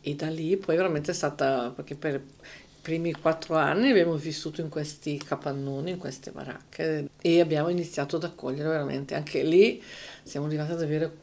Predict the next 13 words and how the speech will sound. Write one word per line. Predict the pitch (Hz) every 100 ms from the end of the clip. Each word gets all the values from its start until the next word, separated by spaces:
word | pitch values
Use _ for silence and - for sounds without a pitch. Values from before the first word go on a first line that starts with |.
| -
più | 151
di | 151
duecento | 156 151 165 160 175
bambini | 208 196 135 - - - -
in | 170
queste | 147 147 143
strutture. | - - - 160 156 151 147 143 127 110 - 71 - - - - - - - - -
E | 156
è | 175
stato | 180 175 190
lì | 202
poi | 202 190
che | 247 226 -